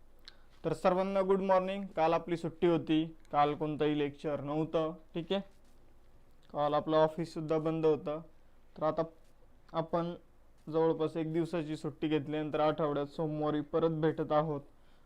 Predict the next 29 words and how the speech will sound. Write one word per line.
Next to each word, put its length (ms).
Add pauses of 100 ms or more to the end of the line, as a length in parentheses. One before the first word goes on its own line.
आणि 140
आपलं 380
चालू 300
घडामोडीच्या 600
सिरीजमधील 580
एकूणातील 560
सत्ताविसावं 840
लेक्चर 380
जे 140
आहे 280 (500)
ते 140
इथं 240 (180)
बघणार 420
आहोत, 320 (320)
ठीक 140
आहे. 240 (360)
तर 60
आज 200
आपण 340
थोड्या 200
प्रादेशिक 680
घडामोडी 520 (220)
म्हणजे 320
महाराष्ट्र 680
विषयक 380
घडामोडींचा 680
अभ्यास 380
करणार 360
आहोत, 240